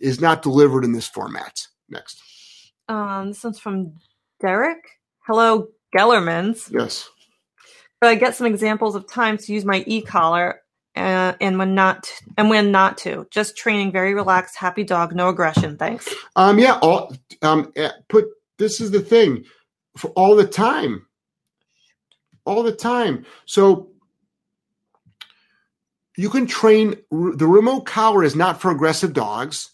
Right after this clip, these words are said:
Speaker 1: It's not for a reactive, like, it is, but I'm saying is the remote collar is, we feel, the best training tool for every single dog out there. For on-leash and off-leash obedience,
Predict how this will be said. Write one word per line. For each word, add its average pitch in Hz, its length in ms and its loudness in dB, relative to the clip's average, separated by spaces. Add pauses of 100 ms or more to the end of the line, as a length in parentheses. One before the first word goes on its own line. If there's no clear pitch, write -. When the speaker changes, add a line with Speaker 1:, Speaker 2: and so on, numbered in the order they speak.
(280)
Speaker 1:
It's 139 140 -12
not 170 200 0
for 196 180 2
a 165 40 4
reactive, 135 520 2
like, 156 220 -4
it 180 140 6
is, - 260 0
but 135 160 -2
I'm 139 100 2
saying 156 260 -2
is 123 180 -6 (500)
the 156 80 0
remote 240 380 4
collar 202 560 2 (360)
is, 151 380 0
we 190 260 -2
feel, 170 340 -2
the 135 100 0
best 185 420 -4
training 180 360 -4
tool 170 520 -4
for - 240 -8
every 160 260 -2
single 156 300 -4
dog 131 280 -2
out 101 220 -10
there. - 260 -18 (800)
For - 320 -8
on-leash 214 640 2
and 139 120 -2
off-leash - 500 -2
obedience, 208 800 0